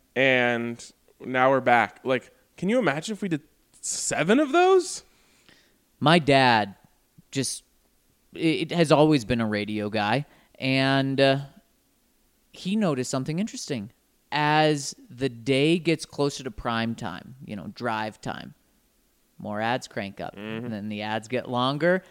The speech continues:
Speaker 2: and the talking gets shorter. You know what doesn't happen on podcasts? Our ad
Speaker 1: There is
Speaker 2: length
Speaker 1: no
Speaker 2: doesn't
Speaker 1: drive.
Speaker 2: change when you listen to it.
Speaker 1: Yeah.
Speaker 2: It's the exact same.
Speaker 1: Yeah.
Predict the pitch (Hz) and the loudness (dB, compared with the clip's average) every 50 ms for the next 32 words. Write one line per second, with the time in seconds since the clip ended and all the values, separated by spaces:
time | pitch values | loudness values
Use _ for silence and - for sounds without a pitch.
0 | _ _ _ - 117 117 110 104 - 131 120 123 135 - 139 139 135 131 - - | _ _ _ -8 -6 -6 -6 -6 -2 0 0 0 0 -2 -4 -4 -4 -4 -4 -2
1 | - 190 214 185 151 101 104 123 165 202 226 196 - 127 127 135 170 160 185 175 | -2 0 0 0 -2 -4 -6 -6 -6 -6 -8 -6 -4 -4 -4 -2 -4 -6 -6 -8
2 | 175 - 180 175 170 170 - 170 175 180 - - 208 226 240 - - - - _ | -8 -6 -6 -6 -6 -6 -6 -6 -6 -6 -6 -8 -8 -8 -8 -10 -16 -20 -20 _
3 | _ _ _ _ _ _ _ _ _ _ _ _ _ _ _ _ _ _ _ _ | _ _ _ _ _ _ _ _ _ _ _ _ _ _ _ _ _ _ _ _
4 | _ _ _ _ _ _ _ _ _ _ _ _ _ _ _ 151 - _ _ _ | _ _ _ _ _ _ _ _ _ _ _ _ _ _ _ -20 -20 _ _ _
5 | - 127 151 208 247 226 190 143 147 156 165 143 170 160 151 139 135 139 127 123 | 0 2 4 6 6 6 6 6 6 6 6 6 6 4 4 6 6 4 4 6
6 | 123 127 156 131 127 131 139 139 123 123 131 131 127 123 123 120 127 123 - 135 | 4 4 2 2 0 0 -2 -4 -4 -4 -4 -2 -2 -2 0 0 0 -2 -2 -6
7 | 135 131 - 147 151 180 226 233 - - - 113 - 190 185 - 240 233 196 190 | -8 -4 -2 0 2 2 0 0 -4 -10 -8 -4 -2 -2 -2 -2 -4 -4 -2 0
8 | 233 240 254 254 - - 285 302 339 294 175 113 - _ _ _ - 107 104 95 | 2 2 2 0 -2 -2 0 0 0 -2 -4 -6 -12 _ _ _ -8 -6 -6 -6